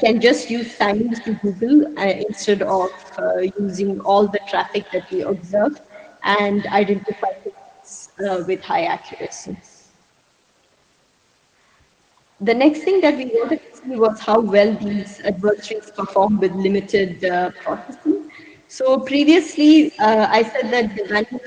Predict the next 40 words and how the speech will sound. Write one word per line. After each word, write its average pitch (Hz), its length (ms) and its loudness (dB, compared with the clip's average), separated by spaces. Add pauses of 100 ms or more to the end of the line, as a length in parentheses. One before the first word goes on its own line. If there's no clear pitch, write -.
points 220 360 -2
are 208 100 2
transmitting 208 640 -4
all 208 220 2
the 202 140 0
traffic 202 480 -4
that 202 180 -8
they 202 160 -4
observe 202 640 -4
to 202 80 -10
this 190 220 -6
centralized 185 600 -4
location. 226 640 -6 (580)
Uh, 214 400 4
now 247 300 6
what 277 180 2
we 254 120 -8
wanted 247 320 -2
to 277 80 -4
see 254 240 -10 (220)
if 220 200 -10
instead 226 320 0
of 247 160 -4
transmitting 214 580 -4 (120)
all 208 200 4
the 254 140 0
traffic, 220 460 -4 (140)
whether 196 380 0
these 202 320 -4
vantage 208 520 -2
points 208 340 -2
can 190 220 -4
just 202 260 -6
transmit, 208 580 -6 (440)
uh, 196 180 2
flow 254 360 0
summaries 208 720 -2
of - 220 -10
this 185 200 -8
traffic, 226 440 -6